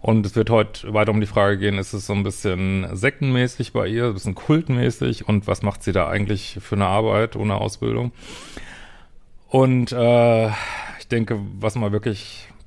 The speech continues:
vielleicht werdet ihr das verstehen, was man wirklich sagen muss, äh, ist zumindest mein Eindruck, also mo-, di-, dieser innere Kreis, den sie hat, das ist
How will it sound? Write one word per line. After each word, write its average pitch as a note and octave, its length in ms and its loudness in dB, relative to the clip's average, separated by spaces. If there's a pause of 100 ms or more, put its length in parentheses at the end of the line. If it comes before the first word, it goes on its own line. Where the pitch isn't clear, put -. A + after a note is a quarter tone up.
(280)
vielleicht - 300 -2
werdet G2 180 0
ihr G2 40 -4
das F#2 100 -6
verstehen, G#2+ 240 -2
was G2+ 120 0
man G#2 120 2
wirklich - 440 -4 (760)
sagen G#2+ 360 2
muss, A2 480 -4
äh, G2 280 0
ist - 100 -4
zumindest G2 320 0
mein F#2+ 260 0
Eindruck, F#2 360 -4
also F#2+ 100 0
mo-, F#2 220 0
di-, F#2 400 -6
dieser F#2 180 -2
innere G#2 300 0
Kreis, G#2 380 2
den A2+ 140 -2
sie G2+ 140 -4
hat, G2 160 -6
das - 140 -18
ist - 300 -18